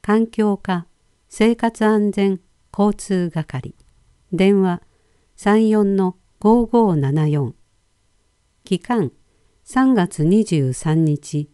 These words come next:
木曜日から四月五日水曜日。路線名、高校生通学ライナーバス、福沢線、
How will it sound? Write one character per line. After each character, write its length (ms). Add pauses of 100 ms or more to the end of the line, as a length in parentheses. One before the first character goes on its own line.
(120)
木 320
曜 240
日 100
か 160
ら 160 (560)
四 220
月 320
五 320
日 160
水 340
曜 220
日。 200 (920)
路 180
線 320
名、 260 (760)
高 240
校 240
生 320
通 240
学 320
ラ 140
イ 100
ナ 220
ー 40
バ 120
ス、 200 (460)
福 320
沢 300
線、 340